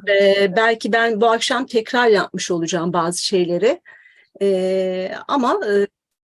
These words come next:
tekrarda da fayda var. E, yerleşmiş olur belleğimize. E, en çok nefeste işte önem verdiğim konulara değinmek istedim.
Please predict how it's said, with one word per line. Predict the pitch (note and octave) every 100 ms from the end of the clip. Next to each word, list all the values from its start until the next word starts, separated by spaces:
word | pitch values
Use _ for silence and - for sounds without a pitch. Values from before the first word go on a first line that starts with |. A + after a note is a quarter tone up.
| _ _ -
tekrarda | - - - C#4+ C#4+ C#4
da | A3+
fayda | - G3 F3+ F3+
var. | F3 A3 D#4 - -
E, | G3 F#3+ F#3 E3 A#2
yerleşmiş | - B3 B3 B3 B3 B3+ -
olur | G3+ F3+ F3
belleğimize. | F3 E3+ E3+ E3 F3 A3+ D4 - _ _ _ _ _ _ _ _ _ _ _ _ _ _ _ -
E, | G#3 G3
en | - C#4 E4+
çok | F4 D4+ C#4+ - - - -
nefeste | A#3 A#3+ A#3+ C4 A#3+ - - B3+ A#3 A#3 - -
işte | G3+ - - G#3+ G#3 F#3 D3 - -
önem | - A#3+ C4+ C#4 B3
verdiğim | A#3 A#3+ G3+ A#3+ B3 A#3 - _ -
konulara | - A3+ A3+ A#3 A3+ A#3 F#3
değinmek | F#3+ E3+ E3+ E3 E3 -
istedim. | - - - E3 G#3+ D4